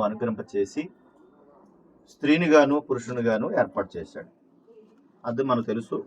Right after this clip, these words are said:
అది మనము ఆదాము హవ్వలుగా వారిని ఏర్పాటు చేశాడు. ఏర్పాటు చేసిన తర్వాత, వారిద్దరికి వివాహం చేసిన తర్వాత, వారి ద్వారా మనము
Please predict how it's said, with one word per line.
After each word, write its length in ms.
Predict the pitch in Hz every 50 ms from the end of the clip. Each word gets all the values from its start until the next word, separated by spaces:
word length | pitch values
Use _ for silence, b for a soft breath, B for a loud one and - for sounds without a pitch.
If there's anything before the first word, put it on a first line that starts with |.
| 104
అది 120 | 104 107 104 104
మనము 320 | 104 104 101 101 98 98 - - _ 98 101
ఆదాము 380 | 104 104 110 107 104 104 113 - - -
హవ్వలుగా 400 | - - - - 196 - 113 - - -
వారిని 200 | 113 104 101 98
ఏర్పాటు 300 | 95 - - 95 - - - -
చేశాడు. 300 | - - - - - - - - _ _ b b b b b b b b b b - 143
ఏర్పాటు 300 | 147 147 175 170 160 127 135
చేసిన 220 | 139 135 135 147 131 120 123
తర్వాత, 240 | 117 117 117 120 160
వారిద్దరికి 420 | 156 139 120 120 117 131 - - 127
వివాహం 320 | 113 113 113 110 117 113 101 - 104
చేసిన 240 | 101 98 - 107 98 98 98
తర్వాత, 280 | 92 98 98 95 - 123 113 95
వారి 200 | - - - 180 - -
ద్వారా 240 | 127 120 113 104 104 - - - 110
మనము 220 | 110 113 113 113